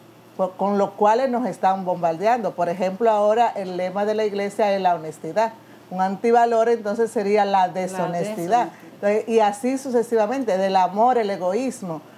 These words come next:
Speaker 1: Cómo, cómo nuestros jóvenes, eh, han ido cayendo en los antivalores, porque los valores están ahí. Cada vez que yo escucho unos padres que dicen que los valores se han perdido, pero ¿cómo que se han perdido? Los valores
Speaker 2: Ah.
Speaker 1: están ahí. No, ¿qué nosotros como padres estamos haciendo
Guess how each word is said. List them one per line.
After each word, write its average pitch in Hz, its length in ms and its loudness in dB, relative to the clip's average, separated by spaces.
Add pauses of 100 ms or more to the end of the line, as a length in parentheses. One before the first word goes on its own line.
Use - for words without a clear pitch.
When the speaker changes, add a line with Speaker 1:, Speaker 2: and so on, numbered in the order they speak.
(200)
Speaker 1:
Cómo, 262 560 2
cómo 247 340 0
nuestros 262 580 -2
jóvenes, 202 600 0 (100)
eh, 185 400 -6 (400)
han 240 320 0
ido 247 400 0 (100)
cayendo 190 920 2
en 190 200 -6
los 190 160 -2
antivalores, 190 560 0
porque 226 260 0
los 220 240 4
valores 214 540 4
están 190 280 0
ahí. 202 360 -2 (440)
Cada 208 220 4
vez 277 160 -2
que 294 140 -4
yo 294 60 -2
escucho 285 400 -4
unos 262 200 -4
padres 233 400 2
que 214 140 -2
dicen 208 580 -4 (720)
que 240 80 4
los 247 200 0
valores 254 440 2
se 294 80 0
han 269 140 0
perdido, 196 320 0
pero 175 200 -4
¿cómo 247 220 -4
que 254 140 -4
se 247 80 -2
han 240 100 -2
perdido? 240 340 -2
Los 185 200 -6
valores 196 440 0
Speaker 2:
Ah. - 40 -8
Speaker 1:
están 214 320 0
ahí. 185 320 0
No, 202 320 -4
¿qué 302 160 0
nosotros 233 800 -2
como 190 320 -2
padres 240 400 2
estamos 208 400 -2
haciendo 170 580 -4